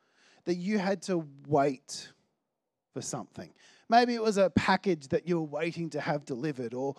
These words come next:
or maybe it was a diagnosis that you were having to wait for, or, or maybe it was something fun, you're about to go to Disney World, or you're gonna go on a holiday or something.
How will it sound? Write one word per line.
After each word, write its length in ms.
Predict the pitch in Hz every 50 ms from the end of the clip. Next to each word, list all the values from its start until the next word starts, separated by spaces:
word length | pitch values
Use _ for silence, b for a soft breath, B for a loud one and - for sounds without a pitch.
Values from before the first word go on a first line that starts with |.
| B B B B
or 140 | - 202 196
maybe 320 | 185 196 214 208 214 214
it 100 | 208 196
was 160 | 196 196 165
a 60 | 180
diagnosis 920 | 170 151 185 175 180 190 185 170 170 175 175 196 196 196 - - 165 156 -
that 160 | - 160 139
you 100 | 143 151
were 60 | 147 131
having 280 | 143 143 139 139 131 135
to 100 | 143 131
wait 320 | 127 135 135 123 - _
for, 200 | - 147 135 131 127
or, 240 | 143 156 165 160 B B B B B
or 100 | - 185
maybe 320 | 196 202 214 233 226 233 226
it 60 | 214
was 120 | 208 -
something 280 | - 226 202 190 196 170
fun, 360 | 127 - 214 208 214 214 190
you're 120 | 185 175 170
about 220 | 175 170 170 156
to 80 | 151 156
go 140 | 185 185
to 120 | 190 180 160
Disney 340 | 143 202 208 180 165 202 196
World, 340 | 180 175 170 165 165 160
or 120 | 156 156 156
you're 100 | 165 165
gonna 180 | 175 185 185
go 180 | 165 175 185 190
on 60 | 180
a 60 | 160
holiday 580 | - - - 233 240 226 202 180 165 160 156 156
or 160 | 156 147 143
something. 520 | - - - 185 170 - _ - 123 110